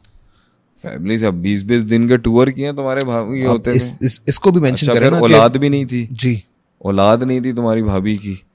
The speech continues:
Speaker 2: तो
Speaker 1: फिर
Speaker 2: आपने तो
Speaker 1: मेरे
Speaker 2: उस,
Speaker 1: घर
Speaker 2: उस वक्त तो
Speaker 1: फिर
Speaker 2: आपने वर्क लाइफ बैलेंस नहीं किया फिर
Speaker 1: फिर
Speaker 2: इसका
Speaker 1: उसके
Speaker 2: मतलब।
Speaker 1: अंदर मेरी रिलीजियस, अ, जो थी, वाइफ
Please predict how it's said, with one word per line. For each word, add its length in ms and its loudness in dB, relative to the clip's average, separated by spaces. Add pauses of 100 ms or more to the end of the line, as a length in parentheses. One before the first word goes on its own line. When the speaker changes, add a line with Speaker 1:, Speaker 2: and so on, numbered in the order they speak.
(160)
Speaker 2:
तो 80 -2
Speaker 1:
फिर 100 2
Speaker 2:
आपने 280 4
तो 100 4
Speaker 1:
मेरे 220 2
Speaker 2:
उस, 60 4
Speaker 1:
घर 120 0
Speaker 2:
उस 240 2
वक्त 220 4
तो 60 8
Speaker 1:
फिर 100 8
Speaker 2:
आपने 140 4
वर्क 280 4
लाइफ 200 6
बैलेंस 400 4
नहीं 120 2
किया 160 4
फिर 40 2
Speaker 1:
फिर 60 2
Speaker 2:
इसका 180 2
Speaker 1:
उसके 220 0
Speaker 2:
मतलब। 120 -2
Speaker 1:
अंदर 200 -4
मेरी 320 -2
रिलीजियस, 560 -2
अ, 300 -4
जो 200 -6
थी, 220 -6
वाइफ 340 -4